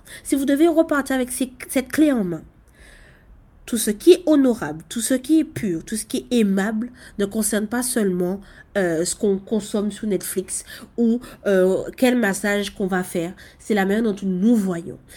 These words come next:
Et ça part de là. Quand nous nous voyons bien, quand nous savons dans quel, dans quel camp nous sommes, notre sexualité, ch-, elle, elle changera. Elle aura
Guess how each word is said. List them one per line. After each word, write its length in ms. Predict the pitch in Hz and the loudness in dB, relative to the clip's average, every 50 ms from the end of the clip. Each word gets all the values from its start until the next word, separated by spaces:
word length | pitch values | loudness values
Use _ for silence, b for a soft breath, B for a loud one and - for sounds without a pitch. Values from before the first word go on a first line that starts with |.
| B B B | B B B
Et 80 | 208 | -4
ça 180 | 208 - 226 214 | -2 0 -2 -2
part 280 | 214 - 247 233 226 | 0 -2 -2 -2 0
de 100 | 202 190 | 0 0
là. 300 | 180 170 170 175 180 180 - B B B B B | 0 0 0 0 -2 -4 -8 B B B B B
Quand 120 | - - 220 | -2 2 4
nous 140 | 220 233 247 | 4 6 6
nous 120 | 277 302 | 6 6
voyons 400 | 277 262 320 330 330 330 294 240 | 4 6 6 6 6 6 4 2
bien, 280 | 196 185 175 175 170 B B B B B | 0 0 -4 -6 -6 B B B B B
quand 120 | - 226 | -4 -2
nous 140 | 214 208 214 | 0 2 2
savons 560 | 202 - - - 339 349 302 277 311 302 254 - - - - - _ _ - | 0 0 0 0 0 0 2 2 0 0 0 -4 -6 -12 -20 -20 _ _ -2
dans 200 | 214 214 202 196 202 - | 0 0 0 0 -2 4
quel, 320 | - 392 381 381 311 226 B B B B B B | 6 6 8 8 6 4 B B B B B B
dans 140 | - 226 226 | 0 2 2
quel 260 | 226 - 392 359 - | 4 4 4 4 4
camp 260 | - - - 415 392 359 | 0 0 4 6 8 8
nous 160 | 330 302 269 | 8 8 6
sommes, 420 | - - - 208 175 170 185 190 - - - b b b b b b | 4 2 0 -2 -2 -2 -4 -6 -8 -12 -20 b b b b b b
notre 220 | 185 180 - 214 | -4 -4 -2 -4
sexualité, 920 | 196 202 - 226 220 - - - 262 240 196 180 165 - - 151 151 - - - _ _ _ _ _ _ _ _ _ _ _ | -4 -2 -2 -4 -4 -4 -6 -4 -4 -4 -2 -4 -6 -6 -8 -10 -10 -10 -12 -16 _ _ _ _ _ _ _ _ _ _ _
ch-, 240 | - - - - - - _ _ | -12 -10 -10 -10 -10 -12 _ _
elle, 240 | 233 220 202 185 190 | 4 4 4 4 4
elle 140 | 226 214 196 | 4 2 2
changera. 560 | - - - 208 185 180 165 170 - 165 165 185 B B B B | 2 -2 -2 -2 -2 -2 -2 -4 -8 -10 -12 -12 B B B B
Elle 180 | - 208 196 190 | -4 -2 0 2
aura 260 | 185 180 185 185 - | 2 0 0 -4 -6